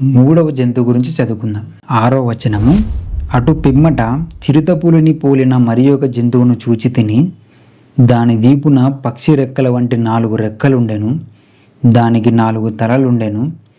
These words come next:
దానికి ఆధిపత్యం ఇయ్యబడెను." మూడవ జంతువు చిరుతపులిని పోలినదంట. చిరుతపులి అంటేనే చాలా వేగము, వేట. ఒక్కసారి చిరుతపులి వేట మొదలు పెట్టిందంటే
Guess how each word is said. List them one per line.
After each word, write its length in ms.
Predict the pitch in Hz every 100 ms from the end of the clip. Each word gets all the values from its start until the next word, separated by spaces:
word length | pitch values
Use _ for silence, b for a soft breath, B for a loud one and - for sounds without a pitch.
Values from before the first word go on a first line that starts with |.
| b b -
దానికి 460 | 127 127 120 127 120
ఆధిపత్యం 680 | 120 131 135 131 - 131
ఇయ్యబడెను." 880 | 120 113 107 107 107 117 113 104 101 104 -
మూడవ 480 | 117 113 135 156 147
జంతువు 420 | 123 117 110 123
చిరుతపులిని 800 | 165 - 135 139 156 151 151 147
పోలినదంట. 540 | 123 113 107 101 101
చిరుతపులి 960 | 104 - - - 131 139 170 151 156 139
అంటేనే 720 | 113 117 120 147 139 127 190 180 _ -
చాలా 180 | 113 127
వేగము, 680 | 117 107 120 135 131 147 160 104
వేట. 480 | 107 127 127 117 -
ఒక్కసారి 640 | 120 - 123 117 120 127 139
చిరుతపులి 640 | - 123 123 127 135 131
వేట 280 | 117 123 139
మొదలు 380 | 120 110 123 127
పెట్టిందంటే 840 | - - 127 117 107 107 156 190